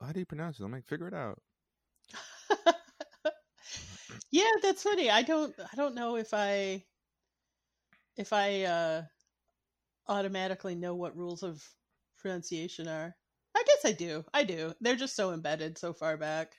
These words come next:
Speaker 1: Yeah, I mean, I can't t-, I honestly at this point couldn't tell you the rules, but, uh, it, it kinda just, um, makes sense in my head.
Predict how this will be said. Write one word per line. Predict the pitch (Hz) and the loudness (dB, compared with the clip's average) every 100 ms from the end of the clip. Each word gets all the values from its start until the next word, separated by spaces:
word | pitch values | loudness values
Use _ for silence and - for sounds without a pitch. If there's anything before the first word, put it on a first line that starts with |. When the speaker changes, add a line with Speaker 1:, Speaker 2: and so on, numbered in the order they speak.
| - | 2
Speaker 1:
Yeah, | 135 143 | 8 8
I | 151 | 8
mean, | 156 | 6
I | 156 | 2
can't | - 185 - | 0 -6 -6
t-, | - | -2
I | 143 139 123 - | -2 -2 -6 -2
honestly | 110 120 117 | -2 -2 -2
at | 98 | -2
this | 104 | -2
point | - 98 90 | -2 -4 -4
couldn't | - 71 87 | -6 -8 -4
tell | 92 85 | 2 2
you | 82 | 2
the | 78 | 0
rules, | 69 71 78 87 135 117 | -6 -6 -4 -2 -2 -4
but, | 76 76 85 - _ _ _ | -10 -6 -6 -8 _ _ _
uh, | 90 - | -20 -8
it, | 107 92 _ | -8 -8 _
it | 101 | -8
kinda | - 101 101 | -4 -4 -4
just, | 98 95 - - | -6 -10 -12 -16
um, | 87 82 76 71 71 - _ _ _ _ _ _ | -10 -8 -10 -14 -18 -20 _ _ _ _ _ _
makes | 90 90 | -6 -4
sense | - 92 - | -4 -6 -6
in | 85 | -10
my | 76 | -10
head. | 87 78 - | -12 -16 -16